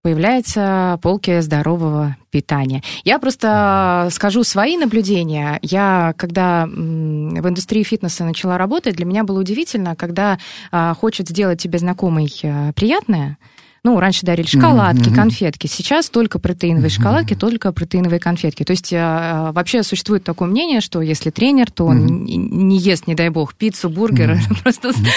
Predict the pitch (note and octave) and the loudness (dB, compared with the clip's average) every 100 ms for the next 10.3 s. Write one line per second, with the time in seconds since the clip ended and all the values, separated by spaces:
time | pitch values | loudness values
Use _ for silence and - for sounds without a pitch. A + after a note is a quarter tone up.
0 | C5 - C#4 B3+ B3 - G4 C4+ G#3+ G#3+ | 2 2 0 0 0 2 2 2 0 0
1 | - G#3 G3 G3+ - G3+ F3 - F#3 C4+ | 0 0 0 0 -2 -2 -2 0 2 0
2 | - - - E3+ E3 E3 G3+ F#3 F3 E3 | -2 -12 -4 0 2 2 0 0 -2 0
3 | E3 - F#3 F#3 E3 E3+ F#3 F#3 E4+ A#3+ | 0 2 2 2 0 -2 -2 0 2 2
4 | F#3 F#3 F3 E3+ E3 D#3+ - E3+ E3+ D#3+ | 2 2 2 0 0 0 -2 -4 -2 0
5 | E3 - G3 C4+ E4 F#3+ D3+ - D#3+ F#3 | -2 0 0 0 0 0 0 -2 0 0
6 | C4 F3 A3 F3+ D3+ - F#3+ F3 - - | 0 0 0 -2 -2 -2 -2 -2 -4 -10
7 | - F3+ F3+ E3 E3+ F3+ D#3 C3+ - - | 0 0 0 0 2 2 0 -2 -10 -14
8 | - - - A#3 G4 - A#3+ A#3 A3 - | -14 -12 -2 2 4 4 4 4 2 0
9 | C4+ D#4+ - D4+ C4+ B3 G#3 G#3 G3+ G3 | 2 2 2 2 2 2 2 2 2 2
10 | F#3+ F3+ | 2 2